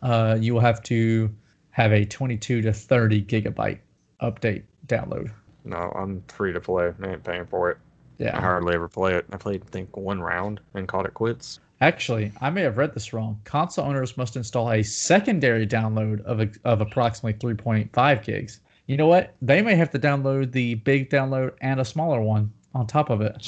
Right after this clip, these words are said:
Speaker 2: Thank you, Call of Duty.
Speaker 1: Wow. That's
Speaker 2: Some games that
Speaker 1: insane.
Speaker 2: Yeah. I was gonna say some games that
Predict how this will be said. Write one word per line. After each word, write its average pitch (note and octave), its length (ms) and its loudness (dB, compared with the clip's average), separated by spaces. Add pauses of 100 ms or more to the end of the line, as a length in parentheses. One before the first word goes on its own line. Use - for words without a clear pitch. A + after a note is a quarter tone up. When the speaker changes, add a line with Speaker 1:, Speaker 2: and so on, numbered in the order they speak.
(560)
Speaker 2:
Thank C#3 300 2
you, B2+ 600 4
Call G#2+ 200 4
of G2 60 2
Duty. C#2+ 280 -6 (280)
Speaker 1:
Wow. - 460 -12 (220)
That's C#3 180 4
Speaker 2:
Some A#2+ 160 2
games C#3 340 2
that A#2 180 2
Speaker 1:
insane. A#2+ 400 0 (420)
Speaker 2:
Yeah. G2 260 -4
I F2+ 60 -12 (320)
was - 80 -20
gonna G#2 80 -8
say G#2 200 0
some G#2+ 160 -6
games A2 340 2
that G#2 240 2